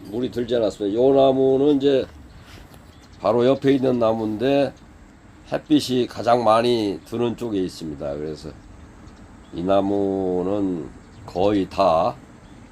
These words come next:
익어서 완전히 빨갛게 물이 든 상태입니다.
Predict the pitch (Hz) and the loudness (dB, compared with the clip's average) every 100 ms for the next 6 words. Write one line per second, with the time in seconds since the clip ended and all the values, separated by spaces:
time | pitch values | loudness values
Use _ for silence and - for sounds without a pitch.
0 | - - - - - - - - - - | -20 -20 -20 -20 -20 -20 -20 -20 -16 -6
1 | 101 107 92 107 92 85 85 73 - - | 0 2 2 2 2 2 0 -4 -14 -20
2 | - - - - - - - - - - | -20 -20 -20 -20 -20 -20 -20 -20 -20 -20
3 | - - - - 95 101 101 - - - | -20 -20 -16 -8 0 2 2 -2 -10 -12
4 | 82 - 101 92 98 92 92 98 95 90 | -10 -6 0 0 0 -4 -4 -4 -2 -4
5 | 78 67 - - - - - - 101 95 | -6 -10 -18 -20 -20 -20 -20 -6 -4 0
6 | 92 80 82 71 64 62 | -2 -2 -6 -6 -8 -10